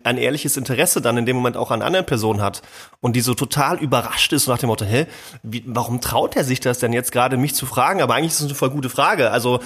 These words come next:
so auf einer, ne, auf einer Ebene so gemeinsam. Und dann denk ich mir, ja, okay, also wenn mich so ein scheiß Headhunter anruft oder mir wieder schreibt und mich irgendwie fragt, „Haben Sie kurz zwei Minuten Zeit?“,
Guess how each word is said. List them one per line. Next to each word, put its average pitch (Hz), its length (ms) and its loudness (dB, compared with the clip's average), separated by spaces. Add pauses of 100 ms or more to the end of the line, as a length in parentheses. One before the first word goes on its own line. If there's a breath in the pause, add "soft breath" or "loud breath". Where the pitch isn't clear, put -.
so 135 180 2
auf - 180 2
einer, 135 440 0
ne, 190 320 -4 (260)
auf 139 200 -8
einer 151 160 -6
Ebene 190 560 -4
so 135 180 -8
gemeinsam. 131 500 -2
Und 131 100 0
dann 139 100 2
denk 151 120 0
ich - 80 -4
mir, 151 240 4 (280 loud breath)
ja, 147 180 2
okay, 247 300 0
also 113 180 2
wenn 123 100 0
mich 143 140 0
so 139 100 0
ein 143 100 0
scheiß 139 260 2
Headhunter 147 400 0
anruft 160 440 -2
oder 120 320 4
mir 127 180 0
wieder 120 180 4
schreibt 139 400 0
und 123 100 -2
mich 135 140 0
irgendwie 135 200 0
fragt, 135 280 0
„Haben 139 120 0
Sie 139 80 -4
kurz 139 180 -4
zwei 135 100 2
Minuten 131 180 -2
Zeit?“, 131 380 0